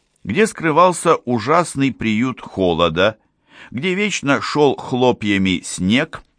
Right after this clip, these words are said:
и страшно зияли ледяные пещеры бурных северных ветров. Там, вверху этой пустыни, по общему мнению древности,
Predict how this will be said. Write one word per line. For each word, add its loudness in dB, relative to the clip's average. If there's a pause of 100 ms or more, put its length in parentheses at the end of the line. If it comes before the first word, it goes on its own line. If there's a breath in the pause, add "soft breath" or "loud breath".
(200)
и 0
страшно 0
зияли 2
ледяные -2
пещеры -4 (280 soft breath)
бурных 0
северных -2
ветров. -8 (720 loud breath)
Там, 2 (420)
вверху -2
этой -4
пустыни, -6 (500)
по 4
общему 0
мнению 0
древности, -4